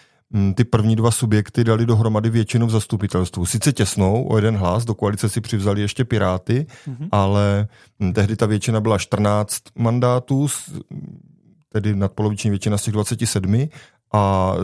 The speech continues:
Speaker 1: Změna dvacet dva měla sedm a naše Boskovice měly taky sedm.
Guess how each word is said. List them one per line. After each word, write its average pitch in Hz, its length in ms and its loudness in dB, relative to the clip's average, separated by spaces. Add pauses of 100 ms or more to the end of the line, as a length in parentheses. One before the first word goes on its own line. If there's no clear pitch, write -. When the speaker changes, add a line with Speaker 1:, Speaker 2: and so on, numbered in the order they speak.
Speaker 1:
Změna 107 300 2
dvacet 104 260 -2
dva 107 120 2
měla 107 200 0
sedm 104 400 0
a 95 340 0 (100)
naše 101 220 0
Boskovice 101 400 -2
měly 101 200 -2
taky 98 200 -2
sedm. 82 340 -6